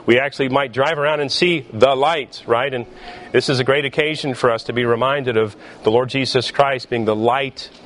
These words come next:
of the world, the only light, not one of many or one of a few even, but the Lord Jesus Christ is the light of life, that which provides for us life is the Lord Jesus.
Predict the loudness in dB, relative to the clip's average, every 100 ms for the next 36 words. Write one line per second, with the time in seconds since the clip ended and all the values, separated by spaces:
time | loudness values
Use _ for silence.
0 | -20 -20 -20 -20 -20 0 0 2 0 2
1 | 2 2 2 2 2 0 0 0 -4 -10
2 | -16 -4 0 2 0 2 4 4 2 -2
3 | -2 -2 0 0 2 2 0 0 2 2
4 | 2 0 -2 0 0 0 0 0 0 0
5 | 0 0 0 -2 -2 -2 0 0 0 -2
6 | -12 -18 -16 2 2 2 -8 -20 -6 0
7 | 2 2 0 -4 -10 -18 -18 -20 -20 -20
8 | -20 -16 0 2 2 -2 -10 -20 -20 -20
9 | -20 -8 2 4 4 2 -2 -2 0 0
10 | -2 -2 0 2 2 2 -4 -4 -2 -2
11 | 0 0 0 -2 -10 -20 -20 -20 -20 -20
12 | -20 -20 -20 -20 -18 -10 -2 0 0 0
13 | -2 -2 -2 -2 -4